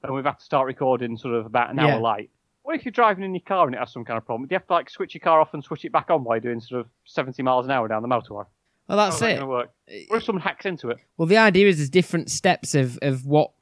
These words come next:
Speaker 2: drive, of what, like, sort of hands-free driving is. So there's, you know, the, the, the, the sort of, the step three one or whatever they call it is where you can practically sit there answering emails and stuff while your car's moving. And then it will alert you when you need to take hold of the wheel and,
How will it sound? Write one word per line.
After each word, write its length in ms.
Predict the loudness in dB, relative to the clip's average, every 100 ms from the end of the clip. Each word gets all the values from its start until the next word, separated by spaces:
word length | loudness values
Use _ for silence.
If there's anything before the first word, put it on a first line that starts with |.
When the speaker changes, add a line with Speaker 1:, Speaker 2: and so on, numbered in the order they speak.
| -18 -16
Speaker 2:
drive, 580 | -6 -2 4 6 8 6
of 200 | 2 0
what, 160 | 2 2
like, 240 | 2 0 -2
sort 160 | -4
of 60 | -2
hands-free 500 | 0 0 0 2 2
driving 440 | 4 4 4 0
is. 200 | -2 -2
So 140 | -4 -6
there's, 300 | -6 -8 -10 _ _ _
you 120 | -4
know, 140 | -2 -4
the, 300 | -6 -4 -2
the, 200 | 0 -2
the, 280 | 2 2 2
the 140 | 0
sort 220 | 2 2
of, 200 | 2 -2
the 120 | 0 0
step 320 | 2 0 0
three 400 | -4 0 2 2
one 180 | -2 -8
or 160 | -8
whatever 220 | -6 -6 -6
they 80 | -6
call 320 | -4 -4 -4
it 80 | -2
is 140 | 0
where 200 | 4 4
you 140 | 4 2
can 160 | 0
practically 480 | 0 -2 -2 -2 -2
sit 200 | 0 -2 0
there 180 | 2
answering 380 | 2 0 0 2
emails 500 | 2 2 0 -2 -6
and 100 | -8
stuff 220 | -6 -4
while 160 | -2 -2
your 80 | -2
car's 300 | 0 0 0
moving. 400 | 0 0 -4 -8 _ _ _ -2
And 120 | 2
then 80 | 2
it 80 |
will 180 | 4 4
alert 300 | 6 6 4
you 140 | 2 -2
when 120 | -2
you 120 | -2
need 180 | -2 -4
to 60 | -2
take 240 | 0 0
hold 220 | 0 0
of 60 | 0
the 80 | 0
wheel 340 | 2 0 -2
and, 220 | -8 -10